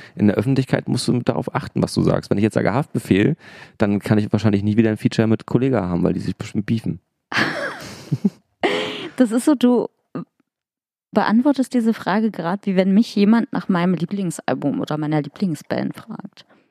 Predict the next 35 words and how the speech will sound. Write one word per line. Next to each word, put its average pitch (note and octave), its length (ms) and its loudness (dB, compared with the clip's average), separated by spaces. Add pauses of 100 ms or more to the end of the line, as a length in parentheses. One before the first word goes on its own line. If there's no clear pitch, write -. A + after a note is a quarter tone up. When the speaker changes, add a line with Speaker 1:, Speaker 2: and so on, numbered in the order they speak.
(120)
Speaker 1:
Ja, F2+ 480 2 (100)
naja, F2+ 320 2
ist F#2 180 0
doch A2 60 2
das - 200 -16
Gleiche. F3+ 340 2
Lieblingsfeature, - 1000 0
das - 180 -4
ich C#3 100 -6
machen C3+ 280 0
würde, C3+ 180 4
ist - 160 -2
das A2+ 160 -2
Gleiche B2+ 340 0
wie A#2+ 140 2
was A#2 140 -2
deine A#2+ 160 0
Lieblingsband. F#2+ 680 -2 (520)
Speaker 2:
Finde D#3+ 260 -2
ich - 200 -12
nicht. - 180 -20 (340)
Aber B3+ 220 4
gut, G3+ 100 4
Speaker 1:
Mit G#3 120 2
wem C#3 60 2
Speaker 2:
komm. C#4 120 2
Speaker 1:
würdest C#4 200 -4
denn B2+ 60 -6
du C#3 100 4
gerne D3 200 2
mal G#2 60 0
auf G2 100 -6
der G2+ 100 2
Bühne F#2+ 240 2
stehen? F2+ 380 -2